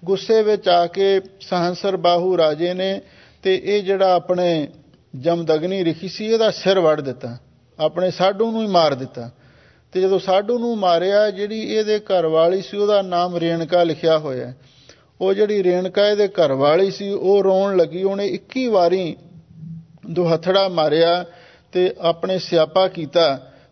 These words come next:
ਤੇ ਨਾਲੇ ਆਪਣੇ ਪੁੱਤਰ ਨੂੰ ਯਾਦ ਕੀਤਾ।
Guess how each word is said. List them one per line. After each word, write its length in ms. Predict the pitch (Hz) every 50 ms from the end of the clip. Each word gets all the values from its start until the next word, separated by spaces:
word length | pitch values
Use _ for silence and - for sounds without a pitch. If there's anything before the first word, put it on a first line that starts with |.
| _
ਤੇ 120 | - 190 185
ਨਾਲੇ 280 | 180 175 175 185 196
ਆਪਣੇ 320 | 190 180 175 - 190 180 170
ਪੁੱਤਰ 400 | 147 - 165 165 - 190 185 190
ਨੂੰ 200 | 196 190 190 175
ਯਾਦ 260 | 170 156 151 151 143
ਕੀਤਾ। 460 | - - 135 123 - - 123 131 143